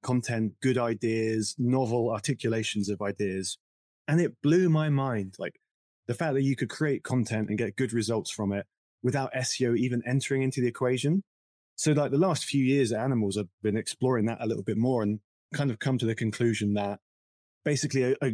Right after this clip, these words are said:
good idea is something that can survive bad writing, but the inverse of that is never true. Like, you can't write your way around a, a terrible idea. So actually, a lot of what I try and do and what a, a lot of I try and help other people do is to improve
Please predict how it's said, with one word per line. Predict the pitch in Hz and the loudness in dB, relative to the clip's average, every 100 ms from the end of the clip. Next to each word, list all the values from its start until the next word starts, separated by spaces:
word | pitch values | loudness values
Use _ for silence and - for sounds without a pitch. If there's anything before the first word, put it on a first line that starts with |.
| 104 | 0
good | 175 160 | 0 2
idea | 143 123 139 113 98 120 | 0 0 2 2 0 -2
is | 120 - | -4 -2
something | 123 110 110 | -2 0 -2
that | 110 | -2
can | - | -2
survive | 110 113 98 107 104 - | -2 0 0 -2 -2 -2
bad | 110 104 | -4 -2
writing, | 107 107 - 98 | -2 -2 -2 -2
but | 95 | -2
the | 110 | 0
inverse | 123 117 101 98 95 | 2 2 2 -2 -4
of | 98 | -6
that | 101 98 | -6 -6
is | - | -4
never | 101 101 95 | -2 -2 -4
true. | - 98 87 90 | -4 -4 -4 -6
Like, | 95 101 | -6 -4
you | |
can't | 98 120 117 117 110 101 - _ _ - | -4 -2 -2 -2 -2 -2 -8 _ _ -4
write | 113 135 131 | -2 0 0
your | 123 | 0
way | 113 110 98 98 110 | 2 2 0 -2 -4
around | 113 113 104 101 104 | -4 -4 -2 -4 -4
a, | 107 92 113 | -6 -8 -10
a | |
terrible | - 120 101 101 | -4 -2 -2 -2
idea. | 98 110 101 - 107 _ _ - | -2 -2 -2 -4 -10 _ _ -4
So | 147 | -2
actually, | 143 - 127 113 110 _ | -2 -2 0 0 -2 _
a | 127 | 2
lot | 151 127 | 4 2
of | 113 | 0
what | 120 | -2
I | |
try | 110 131 113 | -2 -2 -2
and | 104 | 0
do | 107 | 0
and | 110 | 0
what | 117 110 | -2 -2
a, | 113 - | -4 -2
a | 110 | 0
lot | 107 | 0
of | 104 | -2
I | 107 _ - | -6 _ -8
try | 107 | -6
and | 101 | -4
help | 117 127 | -4 -2
other | 147 160 | 0 0
people | 127 104 - 95 | 0 -4 -4 -2
do | 107 95 107 | 0 0 0
is | 120 107 | 0 -4
to | - 110 | -2 -2
improve | 107 - 120 95 104 | -2 0 2 2 -2